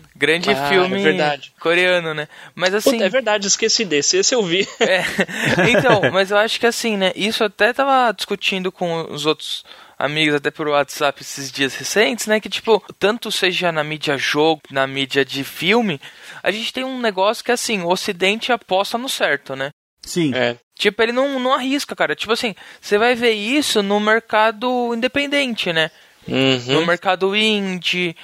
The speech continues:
Speaker 1: no filme fora de circuito. Você nunca vai ver, assim, é difícil você ver, tipo, um filme inovador pro grande circuito, né? Porque o cara fala, "Meu, já vou gastar milhões.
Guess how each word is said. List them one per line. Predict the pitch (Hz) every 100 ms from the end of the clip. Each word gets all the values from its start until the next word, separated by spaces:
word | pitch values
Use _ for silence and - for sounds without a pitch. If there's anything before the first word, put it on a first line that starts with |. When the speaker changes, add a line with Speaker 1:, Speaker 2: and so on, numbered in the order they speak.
| - - -
Speaker 1:
no | 160 165 160 156
filme | - 180 175 170
fora | 165 170 156
de | 151
circuito. | - 196 - 214 202 190 - 190 175 175 - - - - -
Você | - 226
nunca | 240 302 302
vai | 254 226
ver, | 185 196 196
assim, | 190 208 190 170 - - -
é | -
difícil | 208 254 - 320 262
você | 220
ver, | 196 196 202
tipo, | - 196 190 - -
um | 185
filme | - - 240 311 302
inovador | 262 240 220 196 175 196 226 320 349 _ - _
pro | - 220
grande | 208 214 -
circuito, | 226 196 196 -
né? | 170 170
Porque | -
o |
cara | 196 240
fala, | - 247
"Meu, | 240 254 202
já | 214
vou | 277
gastar | 311 277 - 262
milhões. | 247 208 190 143 -